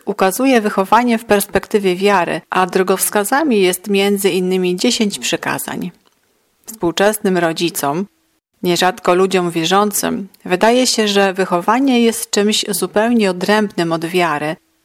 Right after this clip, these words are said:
że najlepsze porady znajdą na portalach internetowych czy ładnie wydanych, nowoczesnych poradnikach.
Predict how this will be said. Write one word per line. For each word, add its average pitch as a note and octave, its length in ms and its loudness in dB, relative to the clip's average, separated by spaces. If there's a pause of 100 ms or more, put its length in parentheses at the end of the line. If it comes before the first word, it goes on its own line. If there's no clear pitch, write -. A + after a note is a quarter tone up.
(260)
że F3+ 200 0
najlepsze G3+ 600 2
porady F#3+ 520 0
znajdą G3 500 -2
na F#3 200 0
portalach F#3+ 560 0
internetowych E3+ 960 -2 (260)
czy F#3+ 80 2
ładnie G#3+ 440 2
wydanych, F#3 680 0 (160)
nowoczesnych G3 680 0
poradnikach. E3+ 840 -4